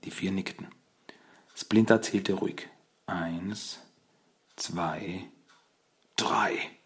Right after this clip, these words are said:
Ein explosionsartiger Knall ließ das ganze Technodrom erzittern. Die Luke zerbrach vor ihren Augen in tausend Stücke.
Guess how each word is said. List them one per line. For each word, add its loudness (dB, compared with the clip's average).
Ein 8
explosionsartiger 4
Knall -2
ließ -2
das -2
ganze -4
Technodrom -4
erzittern. -6
Die -2
Luke 6
zerbrach 0
vor 2
ihren 2
Augen -2
in -8
tausend -2
Stücke. -6